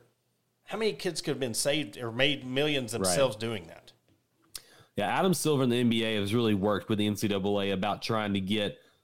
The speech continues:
Speaker 2: a better rule, uh, more rules in place to help the student athlete. You remember De-, uh, Denver Kirkland when he played
Speaker 1: Yep.
Speaker 2: for Arkansas as a
Speaker 1: Mm-hmm.
Speaker 2: left tackle and left, left school as a, uh, a junior, third year player, and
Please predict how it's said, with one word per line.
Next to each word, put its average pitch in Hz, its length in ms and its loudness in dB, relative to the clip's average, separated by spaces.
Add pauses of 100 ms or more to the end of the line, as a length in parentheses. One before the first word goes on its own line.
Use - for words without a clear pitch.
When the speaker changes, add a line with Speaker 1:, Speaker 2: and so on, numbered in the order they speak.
Speaker 2:
a 117 120 0
better 120 340 2
rule, 113 500 4
uh, 101 120 0 (120)
more 139 240 6
rules 127 460 4
in 117 140 0
place 113 480 0
to 110 200 2
help 110 320 -4
the 107 80 -4
student 104 320 0
athlete. 104 640 -2 (600)
You 202 100 6
remember 269 240 6
De-, 156 260 2
uh, 123 100 0
Denver 139 300 2
Kirkland 135 520 0 (100)
when 127 200 2
he 127 100 2
played 131 160 2
Speaker 1:
Yep. 120 80 -4
Speaker 2:
for 123 100 0
Arkansas 127 580 0
as 120 140 0
a - 20 0
Speaker 1:
Mm-hmm. 110 80 2
Speaker 2:
left 120 240 -2
tackle 120 480 -2 (380)
and 123 280 2
left, 135 480 0
left 139 280 2
school 139 440 2
as 123 180 2
a, 120 200 2
uh, 113 200 2 (160)
a 113 140 0
junior, 123 640 2
third 135 240 4
year 131 160 4
player, 135 460 0 (420)
and 120 400 -2